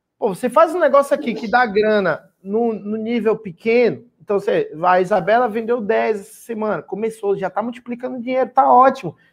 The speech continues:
Mas se ela passar mais um tempo vendo, isso já pode se tornar algo maior, que ela pode ir pra outros lugares, fazer a mesma coisa em outros lugares.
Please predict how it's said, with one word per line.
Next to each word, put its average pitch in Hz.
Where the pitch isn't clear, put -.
Mas 226
se 247
ela 359
passar 285
mais 254
um 254
tempo 240
vendo, 208
isso 247
já 220
pode 220
se 208
tornar 185
algo 196
maior, 170
que -
ela 165
pode 185
ir 196
pra 196
outros 220
lugares, 180
fazer 180
a 196
mesma 220
coisa 208
em 208
outros 220
lugares. 147